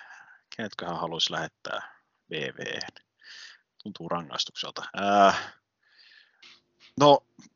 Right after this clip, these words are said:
V V:hän nykyään niinku pushaa niinku tosi kokeneita ja niinku vanhojakin ukkoja loppujen lopuksi. Rosterin keski-ikä on jotain kolmekymmentäviisi tässä vaiheessa miesten puolella. Niinku Starbuck jo kymmenen vuotta sitten kysyi Robin Brooksilta, "Tell me, do I have a chance?"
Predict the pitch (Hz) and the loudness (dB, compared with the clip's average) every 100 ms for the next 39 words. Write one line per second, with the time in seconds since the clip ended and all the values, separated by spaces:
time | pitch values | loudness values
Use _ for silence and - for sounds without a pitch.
0 | _ - 170 208 156 127 127 139 131 110 | _ 2 8 10 10 8 6 4 4 4
1 | 104 - - 123 - 98 87 82 95 85 | 4 -4 -4 0 2 2 0 -6 -12 -12
2 | - _ _ _ _ _ _ _ _ _ | -18 _ _ _ _ _ _ _ _ _
3 | _ _ _ - 131 120 110 123 - 104 | _ _ _ -2 2 2 4 4 4 2
4 | 95 90 87 90 95 120 104 87 80 85 | 0 -6 -8 -6 6 6 6 -2 -8 -12
5 | - - 82 82 - - - 113 - 101 | -14 -10 -10 -8 -10 -6 0 2 2 -2
6 | 92 107 - 92 - 90 92 90 92 85 | -2 -2 -2 -4 -4 -2 -2 -2 -2 -4
7 | - 92 - 90 - 151 147 - - - | -6 -4 -4 -4 -4 -4 -4 -4 -6 -8
8 | - - - - 101 101 95 - 71 73 | -20 -18 -18 -8 -2 -2 -2 -8 -6 -6
9 | - - _ - - - - _ 110 117 | -8 -12 _ -16 -16 -16 -20 _ -6 0
10 | - 160 147 113 107 147 170 135 107 95 | 8 10 10 6 2 2 4 6 4 2
11 | 98 - - 98 107 101 104 104 87 104 | -2 -4 -8 -8 -6 -2 0 0 -2 -6
12 | 95 - 90 - 160 147 117 - - - | -2 -2 -4 2 8 8 8 -2 -12 -16
13 | _ - - _ - 135 - - - - | _ -20 -20 _ 6 8 8 4 2 4
14 | 127 101 - - | 4 2 -4 -8